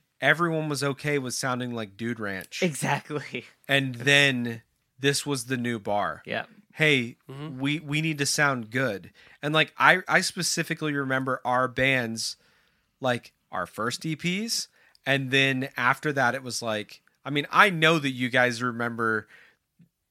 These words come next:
Speaker 1: what I had, and then me be, me going to a real studio and playing to a click and having a producer help me.
Speaker 2: Yep.
Speaker 3: And having the cymbals horizontal. That's
Speaker 1: It,
Speaker 3: really all you
Speaker 1: and,
Speaker 3: had to do
Speaker 1: <laughs>
Speaker 3: to get
Speaker 1: and,
Speaker 3: that drum sound.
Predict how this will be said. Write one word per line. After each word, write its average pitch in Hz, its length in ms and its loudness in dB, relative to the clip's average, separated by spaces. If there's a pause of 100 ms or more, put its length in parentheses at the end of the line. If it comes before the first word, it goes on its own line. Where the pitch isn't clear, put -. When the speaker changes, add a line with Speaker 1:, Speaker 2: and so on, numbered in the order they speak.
(280)
Speaker 1:
what 131 220 4
I 131 200 10
had, 117 340 0
and 131 200 -4
then 123 200 -2
me 127 160 0
be, 127 320 -4
me 135 280 0
going 127 320 0
to 131 140 -4
a 123 60 -4
real 123 260 0
studio 117 640 -2
and 123 180 -6
playing 131 300 0
to 127 160 -2
a 117 60 -2
click 117 400 -6
and 127 120 -6
having 127 320 0
a 127 60 -2
producer 123 520 -4
help 110 200 0
me. 147 360 -4
Speaker 2:
Yep. 180 140 0
Speaker 3:
And 196 140 0
having 156 320 2
the 123 80 -4
cymbals 127 500 -2
horizontal. 117 460 -6
That's 156 220 0
Speaker 1:
It, - 0 -
Speaker 3:
really 165 160 2
all 143 120 4
you 165 100 8
Speaker 1:
and, 165 100 -2
Speaker 3:
had 156 100 0
to 139 60 -4
do 143 280 0
Speaker 1:
<laughs> 160 80 -10
Speaker 3:
to 131 180 -6 (260)
get 165 80 4
Speaker 1:
and, 156 100 2
Speaker 3:
that 139 140 -2
drum 160 220 0
sound. 131 360 -4